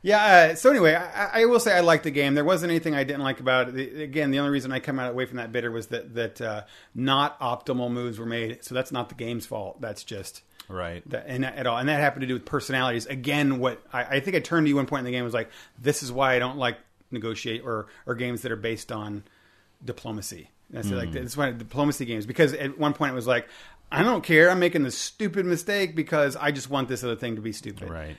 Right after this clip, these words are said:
Speaker 1: And that's like, "What the," f-, you know, because that's entertaining
Speaker 2: It's,
Speaker 1: to
Speaker 2: it's
Speaker 1: me.
Speaker 2: like the Secret Hitler thing where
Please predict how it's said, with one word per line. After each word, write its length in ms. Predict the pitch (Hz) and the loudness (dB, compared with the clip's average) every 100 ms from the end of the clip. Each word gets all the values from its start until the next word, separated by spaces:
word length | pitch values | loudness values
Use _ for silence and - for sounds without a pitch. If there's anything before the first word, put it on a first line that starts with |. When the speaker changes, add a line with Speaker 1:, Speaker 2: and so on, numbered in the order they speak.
| - | -10
Speaker 1:
And 100 | 127 | -2
that's 220 | 135 - | -2 0
like, 160 | 127 120 - | -2 -4 -10
"What 180 | 180 - | -16 -6
the," 120 | 151 | -4
f-, 260 | 127 - - | -4 -8 -10
you 100 | 143 | -6
know, 200 | 131 139 | -6 -6
because 260 | 127 135 - - | -2 -2 -4 0
that's 240 | 143 143 | 0 0
entertaining 500 | 147 131 139 123 113 | -2 0 0 -2 -6
Speaker 2:
It's, 100 | 104 | -4
Speaker 1:
to 60 | 151 | -4
Speaker 2:
it's 120 | - | 0
Speaker 1:
me. 60 | |
Speaker 2:
like 160 | 165 156 | 0 0
the 80 | 151 | -6
Secret 320 | - 143 113 | -6 -6 -2
Hitler 260 | 139 - 101 | -2 -2 -4
thing 360 | 107 98 95 | -4 -4 -4
where 300 | 95 92 90 | -4 -4 -6